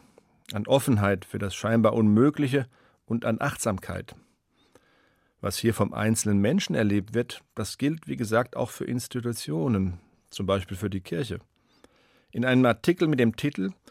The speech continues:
"Die Kirchen zwischen Aufbruch und Rückschritt" lese ich:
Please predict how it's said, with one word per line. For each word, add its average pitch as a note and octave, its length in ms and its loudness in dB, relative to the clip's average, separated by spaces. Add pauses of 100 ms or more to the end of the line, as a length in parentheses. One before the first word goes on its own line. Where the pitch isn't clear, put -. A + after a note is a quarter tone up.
(240)
"Die A#2 80 0
Kirchen D#3+ 480 4
zwischen A#2+ 380 -2
Aufbruch B2+ 480 2
und - 260 -4
Rückschritt" C3+ 540 -4
lese G2 420 -2
ich: F#2 360 -8